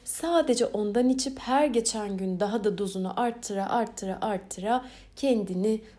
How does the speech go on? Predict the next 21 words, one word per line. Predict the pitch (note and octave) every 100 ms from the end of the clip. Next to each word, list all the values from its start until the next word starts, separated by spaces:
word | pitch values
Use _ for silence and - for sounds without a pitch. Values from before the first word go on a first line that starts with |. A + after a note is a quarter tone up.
| _ -
öldürüyor. | A3+ G3+ F3+ E3+ E3+ G3+ G#3 - - -
Ve | G#3+ G3+
bu | A3+ A3+ - -
kamu, | C#4 B3 G#3+ F#3 - - - -
e, | G3 F#3+
spotunda | - - G3 G3 F#3+ G#3+ A3+
bir | A3 G#3+
mesaj | G#3+ A#3 A3+ F#3+ F3+ F3+
var. | A3 A#3+
O | G#3+ A3
da | G#3 E3+
diyor | A#3+ A#3+
ki, | - C4+ C4+ - - -
"Uzak | D4+ C#4+ D4+ D4+ D4
durun, | D4 D4
sakın | C#4 B3+ B3 A3+ G3+
denemeyin, | F#3+ G3+ A3+ A#3 A#3+ A#3+ - - -
yoksa | A3+ A3+ - - G#3 G#3
siz | - - A#3+ G3
de | G3
böyle | G3+ G3 F#3+ A#3+ -